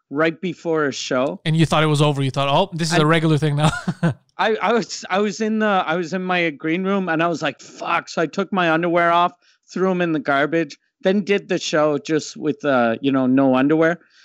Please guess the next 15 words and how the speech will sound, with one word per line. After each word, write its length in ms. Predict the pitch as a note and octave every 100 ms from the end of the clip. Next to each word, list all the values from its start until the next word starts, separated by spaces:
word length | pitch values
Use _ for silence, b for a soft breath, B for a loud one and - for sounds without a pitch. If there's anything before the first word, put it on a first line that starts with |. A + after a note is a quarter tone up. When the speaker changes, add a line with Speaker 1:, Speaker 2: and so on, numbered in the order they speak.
| b b E3
Speaker 1:
And 220 | F#3 F#3
then 160 | G3+ F#3
after 440 | E3 F#3 - G3+
that, 320 | F3 E3+ E3 - _ _ _ _
I, 200 | D#3 D#3+ -
I 120 | D#3+
started, 500 | - - E3 E3+ E3+
whenever 400 | D3 E3 E3 F#3
I, 220 | E3 E3 -
I 220 | D3 C3+ _ -
travel 460 | - C#3 C#3+ D3+
now, 240 | C3+ C3 C3+
I 40 |
always 220 | D#3 E3
have, 180 | D3+